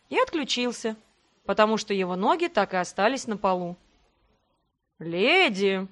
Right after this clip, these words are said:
Капитан, подняв брови, посмотрел на меня. «Я полагал, это ваша комната,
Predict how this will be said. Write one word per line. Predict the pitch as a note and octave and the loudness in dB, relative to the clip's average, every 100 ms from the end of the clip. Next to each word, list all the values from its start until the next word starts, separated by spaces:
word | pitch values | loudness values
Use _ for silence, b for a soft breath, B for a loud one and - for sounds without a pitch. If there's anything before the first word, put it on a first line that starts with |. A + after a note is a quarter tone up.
| _ _ _ _ _ | _ _ _ _ _
Капитан, | - - F#3+ G#3 C#4 | -12 -10 -2 0 0
подняв | G#3+ F#3 G3 F3+ | 0 0 -2 -4
брови, | E3+ G3+ C#4 | -2 -2 -2
посмотрел | D4 - G#3+ G3 G3+ | -6 -2 -2 0 -2
на | G#3 | -2
меня. | G#3+ G#3+ F3 D#3+ _ _ _ _ _ _ _ - | -2 -4 -6 -8 _ _ _ _ _ _ _ -14
«Я | F3 F#3 F#3+ | -2 4 4
полагал, | A3 A3+ A#3 A#3+ A#3 | 8 8 10 8 8
это | A#3 G#3+ | 4 4
ваша | G#3 G3 C4 | 4 4 2
комната, | C4+ F#4 B3 G#3 F3+ | 2 2 2 -2 -4